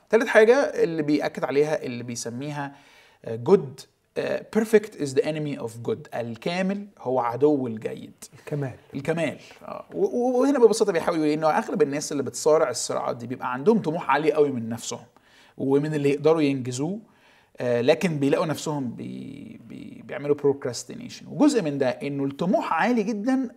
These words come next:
Speaker 1: رغم انه ممكن تعمل حاجه اقل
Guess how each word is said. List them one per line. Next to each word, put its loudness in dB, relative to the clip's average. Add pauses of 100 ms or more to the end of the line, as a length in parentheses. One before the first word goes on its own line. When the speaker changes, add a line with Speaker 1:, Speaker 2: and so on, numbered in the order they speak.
Speaker 1:
رغم 2
انه -2 (560)
ممكن 2
تعمل 2
حاجه 2 (140)
اقل 2